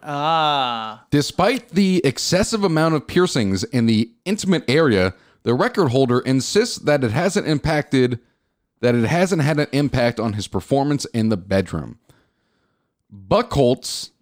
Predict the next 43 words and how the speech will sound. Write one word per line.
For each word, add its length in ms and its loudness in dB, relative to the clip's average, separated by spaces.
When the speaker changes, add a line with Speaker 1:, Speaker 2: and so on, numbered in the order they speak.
Speaker 2:
and 80 0
I'm 160 2
saying 300 2
this 180 0
man's 260 0
name 180 2
loud 220 2
and 80 -8
proud 340 2
'cause 160 -2
he's 140 0
fucking 320 -2
proud 220 2
about 300 0
this. 300 0
Buckholtz 680 0
from 320 2
Dortmund 720 2
in 240 0
Germany 640 0
told 180 0
the 80 0
Daily 360 0
Star 240 2
newspaper, 680 0
"It's 180 -2
not 160 0
a 40 2
problem 280 0
at 80 2
all. 420 2
If 160 -2
there 140 2
was 200 2
a 40 -6
problem, 560 0
I 60 0
would 160 2
have 80 -2
got 220 0
rid 140 0
of 60 -4
them 320 -2